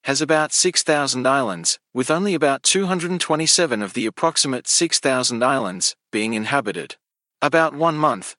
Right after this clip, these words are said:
before setting out for the island of Paros, I emailed a bulk email when I would be on the island of Paros,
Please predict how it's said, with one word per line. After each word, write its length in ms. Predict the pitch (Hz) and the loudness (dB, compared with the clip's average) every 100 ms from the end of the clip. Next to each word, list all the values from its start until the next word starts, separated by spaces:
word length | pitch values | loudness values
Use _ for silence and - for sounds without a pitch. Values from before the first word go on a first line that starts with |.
| _ | _
before 320 | - - 127 123 | -10 -2 0 2
setting 380 | - 165 190 | 4 4 2
out 180 | 139 123 | 0 0
for 140 | - 107 | -2 -4
the 160 | 110 | -2
island 340 | 113 143 135 110 | 0 0 0 -4
of 120 | - | -4
Paros, 580 | - 139 110 80 85 - _ - | 0 2 0 0 -2 -2 _ -8
I 80 | 135 | -4
emailed 420 | 147 156 151 147 | -2 0 0 0
a 60 | 127 | 0
bulk 300 | 151 160 156 | 0 0 0
email 560 | 127 110 85 80 - _ | 0 0 -2 -6 -8 _
when 180 | 110 123 | -4 -2
I 80 | 139 | 0
would 180 | 170 151 | 0 2
be 200 | 147 117 | 0 0
on 140 | 101 | -2
the 140 | 110 | -2
island 360 | 110 147 147 117 | 0 0 0 -4
of 120 | 107 | -6
Paros, 600 | - 143 131 85 82 - | -2 0 2 -2 -2 -4